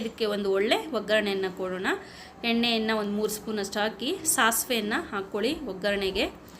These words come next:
ಸಾಸಿವೆಗೆ ಒಗ್ಗರಣೆ. ನಂತರ ಒಂದು ಈರುಳ್ಳಿಯನ್ನು ಹಾಕ್ಕೊಳ್ಳಿ. ಸ್ವಲ್ಪ ಕರಿಬೇವನ್ನು ಸಹ ಇಲ್ಲಿ ನಾವು ಆ್ಯಡ್ ಮಾಡ್ಕೋಬೋದು. ಆದಷ್ಟು ಫ್ರೆಶ್ ಕರಿಬೇವಿನ ಸೊಪ್ಪನ್ನೇ ಬಳಸ್ಕೊಳ್ಳಿ. ನಂತರ ನಾವು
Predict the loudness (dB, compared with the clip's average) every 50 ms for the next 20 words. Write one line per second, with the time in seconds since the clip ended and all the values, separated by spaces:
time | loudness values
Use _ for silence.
0 | -18 -18 -18 -18 -18 -18 -12 -4 -4 -2 2 4 6 6 6 4 2 0 0 0
1 | -2 -2 0 2 2 2 2 2 0 -2 -2 -4 -10 -16 -18 -18 -18 -10 -4 -2
2 | 0 0 2 4 4 4 4 2 0 -6 -6 0 2 2 4 4 4 2 4 4
3 | 4 4 6 4 4 6 6 6 4 4 0 0 -2 -4 -8 -4 -4 -4 -4 -4
4 | -2 -2 0 0 0 -2 -4 -10 -14 -18 -18 -18 -18 -18 -18 -16 -8 -2 0 4
5 | 4 4 2 4 2 2 2 2 -2 -10 -4 0 0 2 2 2 4 6 6 6
6 | 4 2 0 0 -2 0 -2 0 0 2 2 2 2 2 2 2 2 0 0 0
7 | -2 -4 -6 -12 -8 -2 0 0 2 2 0 0 0 0 -2 -4 -4 -2 -2 -2
8 | 0 0 0 0 0 -4 -12 -18 -18 -18 -18 -18 -18 -18 -16 -16 -16 -16 -16 -18
9 | -18 -12 -4 2 4 4 4 4 2 0 0 0 0 0 2 2 2 4 4 2
10 | 0 0 -2 -6 -10 -18 -20 -20 -18 -18 -18 -18 -16 -10 -4 -2 -2 2 2 2
11 | 2 2 0 -2 -4 -2 0 0 2 2 0 0 -4 -2 0 0 0 0 0 -2
12 | -2 0 0 2 2 2 0 0 -6 -12 -14 -16 -14 -6 0 2 2 4 4 6
13 | 6 6 6 6 4 2 2 2